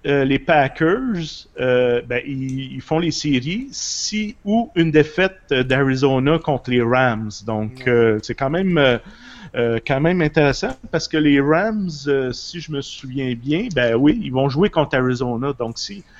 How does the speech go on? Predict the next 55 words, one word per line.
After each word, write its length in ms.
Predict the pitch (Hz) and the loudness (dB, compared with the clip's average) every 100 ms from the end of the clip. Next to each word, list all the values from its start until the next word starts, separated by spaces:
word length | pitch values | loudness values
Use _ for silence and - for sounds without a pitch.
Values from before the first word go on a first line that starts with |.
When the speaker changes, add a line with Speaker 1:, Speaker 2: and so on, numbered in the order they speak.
| - 131 | -6 2
Speaker 1:
Arizona 600 | 147 147 160 156 160 - | 2 4 2 2 0 0
perd 240 | 156 180 165 | 2 2 2
contre 200 | 147 - | -6 0
les 100 | 127 | 2
Rams, 420 | 123 143 165 170 147 - _ - - _ | 4 4 4 0 -2 -12 _ -20 -20 _
euh, 320 | 135 120 120 117 | -4 -2 -2 -2
les 200 | 120 117 | -2 2
Bears 300 | 143 170 151 - | 6 6 4 2
peuvent 200 | 143 - | 2 2
passer. 540 | 139 127 107 - 135 127 | 4 4 4 0 0 0
Mais 180 | 113 | 0
là, 60 | 113 | 4
Speaker 2:
Là, 40 | 151 | 6
on 20 | |
Speaker 1:
le 60 | 160 | 6
Speaker 2:
sait 80 | - | 4
Speaker 1:
problème 300 | 131 170 151 | 4 4 2
Speaker 2:
pas 60 | 127 | 0
Speaker 1:
avec 60 | |
Speaker 2:
c'est 60 | 143 | 2
Speaker 1:
les 140 | 127 127 | 2 2
Speaker 2:
qui, 160 | - | -2
qui 100 | 139 | -12
va 120 | 135 | -12
être 100 | 135 | -12
au 80 | 131 | -14
poste 260 | - 131 117 | -14 -16 -16
de 60 | |
quart, 180 | 117 120 127 123 123 | -18 -14 -14 -16 -20
euh, 280 | 110 113 113 | -20 -18 -20
au 60 | 113 | -18
poste 240 | 131 120 | -18 -16
de 60 | 120 | -16
quart 320 | 143 143 127 | -14 -14 -14
du 100 | - | -18
côté 460 | 123 120 - 131 117 | -20 -20 -18 -18 -18
des, 360 | 117 113 110 110 | -18 -18 -20 -20
des 160 | 113 - | -20 -16
Cards. 240 | 135 185 | -14 -14
Du 680 | 214 - _ _ _ _ _ | -16 -20 _ _ _ _ _
côté 160 | - 160 | -20 -14
des 120 | 160 | -10
Rams, 100 | 156 | 2
Speaker 1:
Ben, 220 | 143 143 | 6 6
Speaker 2:
c'est 60 | 139 | 6
Speaker 1:
c'est 80 | 156 | 6
Speaker 2:
confirmé 320 | 147 156 156 | 6 2 -8
que 60 | - | -14
c'est 160 | 131 | -12
Jared 240 | 135 135 139 | -10 -10 -10
Goff 200 | 147 135 | -14 -14
ne 20 | |
sera 180 | 120 156 | -20 -18
pas 100 | |
là. 60 | 113 | -20